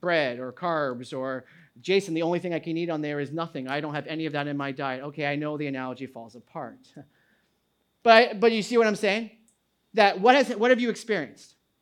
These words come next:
In Christ, from God, God did something to you that you cannot do to yourself. That there was a death.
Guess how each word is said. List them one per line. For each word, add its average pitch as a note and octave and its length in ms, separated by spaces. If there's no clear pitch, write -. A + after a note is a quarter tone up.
In A#3+ 220
Christ, E3+ 560
from G#3+ 340
God, C3+ 420
God E3+ 240
did G3 140
something F3 280
to D3+ 120
you C#3+ 140
that C3+ 100
you D#3+ 220
cannot D3 320
do C#3+ 100
to C3 60
yourself. A#2 400
That F3+ 100
there G#3 140
was A3 120
a A3 60
death. E3 380